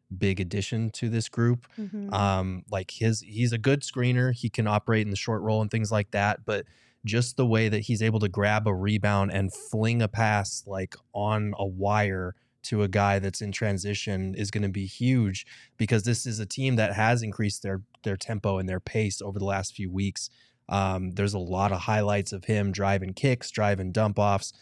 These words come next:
Speaker 1: just from the top of the key, just throwing the right chest pass. Like, he throws, he zips the ball around where it needs to be. So that sense of urgency, that strength, and, and that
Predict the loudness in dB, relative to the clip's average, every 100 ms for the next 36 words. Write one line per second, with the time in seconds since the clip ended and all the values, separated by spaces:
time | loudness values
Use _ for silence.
0 | _ -4 -2 0 0 0 0 -2 -2 -2
1 | -4 -4 -2 0 0 0 -4 -6 _ 2
2 | 4 4 2 2 2 0 -2 -2 -2 -2
3 | -2 -2 -2 -6 -4 -4 0 0 0 -2
4 | -10 _ _ -2 -2 0 -4 -4 -6 -6
5 | 2 4 4 2 0 0 2 2 0 0
6 | 0 0 -2 -4 -6 -8 -2 -2 -2 -6
7 | -14 -12 -4 0 2 0 -2 -4 -6 -4
8 | 2 4 4 0 0 0 2 0 -2 -4
9 | 0 2 2 0 -2 -2 -2 0 2 2
10 | 0